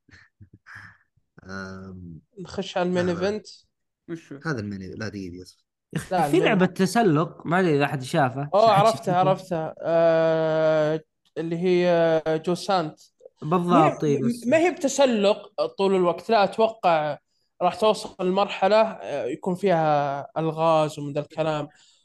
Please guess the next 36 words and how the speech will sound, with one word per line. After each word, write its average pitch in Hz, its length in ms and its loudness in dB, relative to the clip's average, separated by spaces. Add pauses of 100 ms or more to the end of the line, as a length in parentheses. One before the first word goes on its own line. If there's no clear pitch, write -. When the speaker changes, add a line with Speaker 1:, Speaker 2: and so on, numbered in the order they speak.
Speaker 4:
صحيح، 190 340 2
Speaker 2:
و-، 160 40 0
Speaker 4:
صحيح. 175 160 -2
هي 156 60 -10 (260)
Speaker 2:
والجدير 190 460 4
Speaker 4:
مش 208 100 0
بس - 200 -4
تسلق، 165 480 2
لكن 147 220 0
تسلق 196 320 2
هو 175 100 4
الشيء 170 180 0
الأساسي 147 420 2
فيه. 123 120 -4
Speaker 2:
يا - 40 -10
Speaker 4:
حتى 202 120 2
Speaker 2:
سلام 214 100 6
Speaker 4:
التسلق 208 320 4
يعني 170 120 4
Speaker 2:
عليك. 175 120 2
Speaker 4:
مو، 190 180 2 (380)
مو 196 120 6
بسطحي 226 440 2
تسلق، 143 640 2
في، 175 260 2
في 202 260 0
mechanics، 180 540 2
يعني 127 120 -2
مو 170 220 4
مثل 185 180 4
Speaker 2:
صح. 214 80 4
Speaker 4:
انشارتد، 156 920 0 (220)
لف، 185 420 0
روح 160 160 -4
فوق، 170 360 0
إكس. - 320 -8